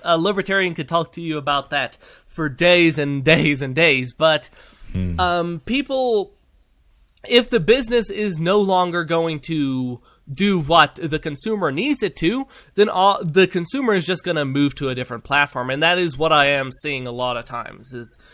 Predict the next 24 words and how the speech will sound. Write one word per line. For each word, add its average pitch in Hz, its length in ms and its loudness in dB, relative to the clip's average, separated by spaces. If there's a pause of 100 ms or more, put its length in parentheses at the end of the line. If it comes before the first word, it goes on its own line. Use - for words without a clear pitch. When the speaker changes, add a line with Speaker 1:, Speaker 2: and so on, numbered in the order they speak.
(160)
Speaker 1:
people 190 300 0
Speaker 2:
Yeah. 160 60 4
Speaker 1:
are 156 40 2
just, 143 300 -4 (100)
they're 151 160 4
sick 208 320 -4
and 175 160 -4
fed 180 220 0
up 165 260 2
with 139 320 -4
Twitter 175 440 -2 (280)
trying 175 320 0
to 147 60 0
put - 180 4
its 180 160 -4
no-, 165 240 2
nose 165 400 0
in 151 200 -4
other 160 260 2
people's 160 400 -6
business, 185 480 0
and 131 220 -6
they're 131 100 -2
moving. 143 500 -4